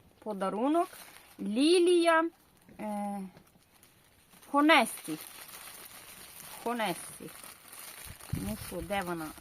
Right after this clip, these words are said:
Дуже ось у вологому торфі. Такий злегка вологий, не мокрий. Ой, дуже гарна,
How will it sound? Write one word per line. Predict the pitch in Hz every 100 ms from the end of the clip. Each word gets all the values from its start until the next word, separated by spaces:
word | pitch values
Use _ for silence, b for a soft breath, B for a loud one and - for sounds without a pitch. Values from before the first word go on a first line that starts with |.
| -
Дуже | 180 220 302 247 226
ось | 214 208 196
у |
вологому | 175 180 247 320 247 220 208
торфі. | - 160 151 - - - - - - - - - -
Такий | 214 - 226
злегка | 190 208 233 - 190 175
вологий, | 208 214 220 269 349 381 - -
не | 175
мокрий. | 156 151 220 320 - 359 - - - - - - 185
Ой, | 233 269 175
дуже | 214 185 160
гарна, | 160 151 143 143